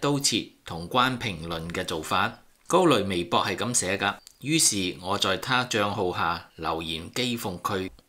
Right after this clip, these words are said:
如果毛烈士彈槍了怎麼辦？所謂彈槍係指大陸手機健康碼 App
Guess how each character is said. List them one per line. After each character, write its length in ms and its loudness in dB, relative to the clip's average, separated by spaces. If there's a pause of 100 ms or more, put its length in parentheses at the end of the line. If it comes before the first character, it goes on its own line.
如 140 -6
果 120 4
毛 220 4
烈 160 0
士 320 2
彈 280 -2
槍 260 2
了 280 -2
怎 140 -2
麼 220 0
辦？ 320 -2 (340)
所 300 4
謂 80 0
彈 260 -2
槍 360 2
係 160 -4
指 180 2
大 220 0
陸 120 -2
手 300 2
機 240 4
健 220 -6
康 260 0
碼 280 -2
App 180 -2